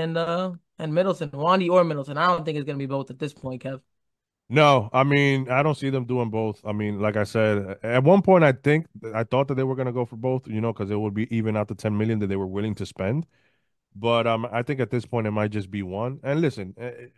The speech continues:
Speaker 2: again, we haven't given enough, um, shout out to the early moves like Jerry De Los Santos. Like they, we also got, um,
Speaker 1: Which I
Speaker 2: Gu-
Speaker 1: think Yankee fans are gonna be really excited about. We mentioned it,
Speaker 2: Correct.
Speaker 1: guy, high nineties with a sinker.
Speaker 2: Sinker.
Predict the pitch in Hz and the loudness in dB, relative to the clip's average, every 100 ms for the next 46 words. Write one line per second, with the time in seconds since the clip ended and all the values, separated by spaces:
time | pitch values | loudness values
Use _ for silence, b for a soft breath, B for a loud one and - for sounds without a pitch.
0 | _ _ - 131 131 95 85 104 131 165 | _ _ -10 -6 -4 -4 -6 -6 -2 0
1 | 165 135 135 _ _ _ - 120 123 120 | 0 -4 -8 _ _ _ -6 -2 0 2
2 | 110 117 - _ _ _ 98 104 101 98 | 2 0 -2 _ _ _ -4 0 0 -2
3 | 95 120 110 107 104 110 98 92 101 - | -4 -2 0 0 0 -4 -6 -6 -8 -4
4 | 110 113 101 98 90 95 92 92 104 107 | -2 0 0 -2 -4 -4 -6 -2 -2 -2
5 | 98 92 107 98 90 82 - _ b b | -2 -2 -2 -2 -4 -10 -12 _ b b
6 | 98 98 98 104 101 107 107 107 104 101 | -4 -2 -2 -2 -2 0 0 0 0 0
7 | 101 101 98 127 165 170 185 170 170 165 | 0 0 0 2 2 2 2 0 0 -2
8 | 170 170 160 156 156 151 147 143 151 143 | -2 -4 -4 -4 -4 -4 -2 -2 -2 -2
9 | 170 160 139 139 131 143 165 175 - 139 | -2 -2 -2 -4 -4 -2 -2 -2 -4 -6
10 | 123 147 156 160 175 - _ _ 160 185 | 0 4 4 4 0 -6 _ _ -2 0
11 | 180 175 175 180 165 165 160 139 127 135 | 2 0 0 -4 -6 -6 -6 -10 -12 -14
12 | _ _ _ _ _ - 98 95 92 | _ _ _ _ _ -4 -4 -4 -10